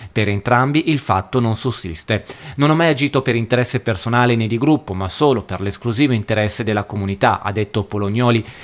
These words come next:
evidentemente sollevato dalla soluzione, che pone fine ad una vicenda durata quattro anni. Le motivazioni della sentenza saranno rese note tra sessanta giorni.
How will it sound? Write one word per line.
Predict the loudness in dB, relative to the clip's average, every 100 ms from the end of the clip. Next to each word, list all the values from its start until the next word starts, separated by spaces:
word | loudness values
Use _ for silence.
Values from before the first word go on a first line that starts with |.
| -6
evidentemente | 2 4 4 0 0 0 0
sollevato | 2 4 4 4 2 0
dalla | 0 2 0
soluzione, | -2 -6 -4 2 4 4 0
che | -12
pone | -10 -8
fine | -4 -2
ad | -2
una | -2
vicenda | -4 -2 -2 0
durata | 0 0 0 -2 -8
quattro | -8 -10 -6 0
anni. | 2 2 -2 -4 -16 -16 -4
Le | -2
motivazioni | -2 0 0 2 0
della | 2 0
sentenza | -2 -2 0 0 -2 -4
saranno | 0 0 -2 -4
rese | -2 0 -2
note | -4 -10 -10
tra | -4 -4
sessanta | -4 -4 -2 0 0
giorni. | 0 -4 -10